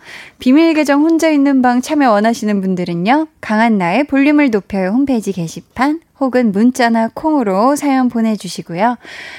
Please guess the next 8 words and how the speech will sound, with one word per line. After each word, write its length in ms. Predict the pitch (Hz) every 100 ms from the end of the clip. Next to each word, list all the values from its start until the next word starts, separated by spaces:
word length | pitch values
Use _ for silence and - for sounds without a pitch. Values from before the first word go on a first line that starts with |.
| - _
저희는 420 | 247 262 262 240
송환희님이 840 | 233 370 359 370 359 349 311 247
신청해주신 920 | 240 247 226 226 190 175 160 247 254 196 _
태연, 460 | - 285 247 214 320 - -
그대라는 560 | 214 269 269 247 196
시 320 | 170 196 233 - -
듣고 220 | - 180
올게요. 480 | 165 - 160 180